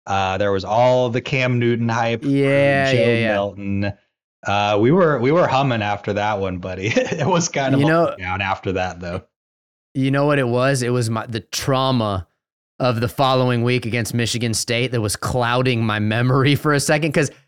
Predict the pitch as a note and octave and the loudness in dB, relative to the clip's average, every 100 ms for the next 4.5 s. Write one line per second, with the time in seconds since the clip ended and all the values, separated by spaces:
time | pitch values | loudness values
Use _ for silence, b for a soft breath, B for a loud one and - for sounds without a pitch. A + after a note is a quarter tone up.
0 | _ - D3 D#3+ F#3 C3 C#3 C3+ D3 B2+ | _ 0 2 2 2 2 0 2 2 2
1 | D3+ A3+ D3+ C3 C#3 D3 D#3+ D3 C#3 C3+ | 4 4 4 4 2 4 4 4 4 4
2 | C#3+ A#2+ C3 E3 A#2+ A2 A#2+ A2 A2 A#2+ | 4 4 6 6 4 0 -2 -2 0 0
3 | A2 - C#3 E3+ C3 A#2 A2+ A2 A#2 A#2 | 0 2 2 4 2 0 -2 -2 -2 -2
4 | A#2+ A#2 A2 A#2 A2 | -2 -4 -4 -4 -6